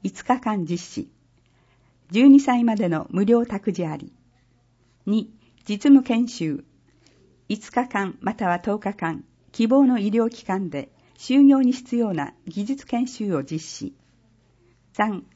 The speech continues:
雇用一体型使用研修。希望の医療機関で働きながら研修。研修期間は最大六ヶ月で、研修後はそのまま就業可能。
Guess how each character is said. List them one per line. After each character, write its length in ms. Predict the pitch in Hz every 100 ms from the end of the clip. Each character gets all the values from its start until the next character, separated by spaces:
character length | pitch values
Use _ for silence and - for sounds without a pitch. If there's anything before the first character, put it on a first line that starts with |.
| _
雇 140 | -
用 180 | 233 254
一 140 | 247 247
体 260 | - 220
型 380 | 208 220 170 - _
使 200 | - 214
用 180 | 240 240
研 240 | 208 190
修。 320 | - 151 143 - _ _ _ _ _ _ _ _ _ _
希 140 | 247
望 200 | 240 277
の 120 | 262 233
医 80 |
療 240 | 214 226 233
機 140 | -
関 220 | 208 208
で 180 | 160 160 -
働 400 | - 240 254 254
き 80 |
な 140 | 220 214
が 80 | 185
ら 100 | 156
研 240 | 175 165
修。 340 | 160 147 143 - _ _ _ _ _ _ _ -
研 180 | 254 277
修 200 | 269 254
期 120 | -
間 260 | 220 220 156
は 180 | 151 -
最 300 | - 196 202
大 220 | 185 180 -
六 200 | 175 180
ヶ 140 | 233
月 280 | 233 220 160
で、 200 | 147 - _ _ _ _ -
研 180 | 240
修 220 | 269 233 226
後 120 | 202
は 220 | 180 180 -
そ 180 | -
の 120 | 226 254
ま 100 | 220
ま 140 | 185 -
就 260 | - 214 208
業 180 | 190 180
可 160 | 175
能。 280 | 165 151 147